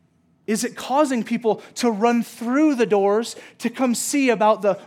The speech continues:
product, right, that, that we possess? Jesus, the gospel.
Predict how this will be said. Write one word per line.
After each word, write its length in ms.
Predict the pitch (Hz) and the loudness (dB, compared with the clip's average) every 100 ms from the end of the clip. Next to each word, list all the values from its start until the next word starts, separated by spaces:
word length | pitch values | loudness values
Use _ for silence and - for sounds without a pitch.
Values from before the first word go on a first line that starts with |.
| - | -16
product, 560 | - 240 214 175 - | 2 4 4 0 -4
right, 200 | 214 202 190 | 0 0 -2
that, 160 | 190 | -6
that 120 | 190 185 | -4 -4
we 120 | 202 | -6
possess? 600 | 196 160 147 - - - _ _ _ | -6 -8 -8 -10 -16 -16 _ _ _
Jesus, 480 | - 247 208 143 - | -6 -4 -4 -10 -16
the 100 | - | -14
gospel. 540 | 160 214 - - 143 | -8 -8 -10 -16 -18